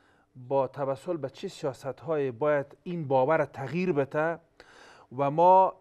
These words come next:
یک کشور مبتنی بر قدرت خود داشته باشیم، مبتنی بر پایه‌های دفاعی خود داشته باشیم،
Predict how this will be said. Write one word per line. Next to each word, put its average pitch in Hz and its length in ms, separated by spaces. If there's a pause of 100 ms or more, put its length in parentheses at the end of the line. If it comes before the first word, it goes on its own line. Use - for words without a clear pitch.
یک 135 340
کشور 175 760
مبتنی 143 800
بر 139 360 (680)
قدرت 156 400
خود 170 280
داشته 165 300
باشیم، 156 360
مبتنی 143 360
بر 143 160
پایه‌های 135 720
دفاعی 147 420
خود 165 220
داشته 131 260
باشیم، 123 260